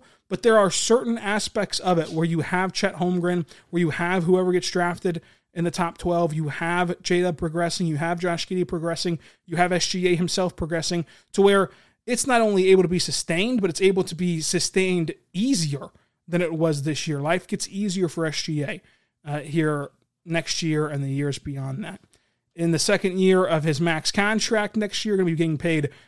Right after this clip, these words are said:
uh, thirty-five million dollars, almost thirty-six, you know, th-, thirty-five point eight.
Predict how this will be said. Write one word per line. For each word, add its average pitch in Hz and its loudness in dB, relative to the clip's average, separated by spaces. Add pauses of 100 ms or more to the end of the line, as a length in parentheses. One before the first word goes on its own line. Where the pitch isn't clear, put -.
(120)
uh, 147 -4
thirty-five 170 0
million 165 2
dollars, 175 0
almost 190 -4
thirty-six, 160 -6
you 147 -8
know, 147 -6
th-, - -14
thirty-five 165 -2
point 160 0
eight. 196 -2